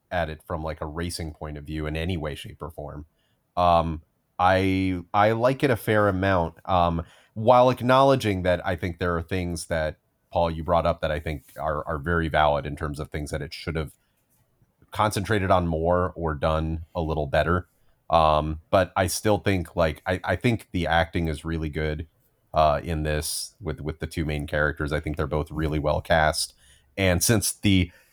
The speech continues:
movie is mostly those two actors and it's very actorly, <laughs> like, like you said, uh, Willie, like, I, you know, I, I, that carries it for me. So I, um,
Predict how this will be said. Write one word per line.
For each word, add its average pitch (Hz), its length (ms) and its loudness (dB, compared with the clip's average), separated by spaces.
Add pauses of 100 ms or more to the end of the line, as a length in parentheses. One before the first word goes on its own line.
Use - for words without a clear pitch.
(260)
movie 131 340 6
is 85 120 -2
mostly 98 500 2
those 92 280 0
two 85 200 -4
actors 87 520 0
and 80 120 -4
it's 76 120 -10
very 85 380 -2 (180)
actorly, 85 600 -2
<laughs> - 40 -10
like, 87 320 -2
like 82 180 -6
you 82 60 -6
said, 78 340 -2 (260)
uh, 78 220 0
Willie, 78 340 -4 (400)
like, 92 260 2
I, 95 200 2
you 95 180 0
know, 92 80 6
I, 90 200 4
I, 87 80 -2
that 98 340 0
carries 95 380 2
it 76 100 -8
for 76 180 -4
me. 73 120 -4
So 80 440 -2 (600)
I, 165 340 4
um, 127 540 4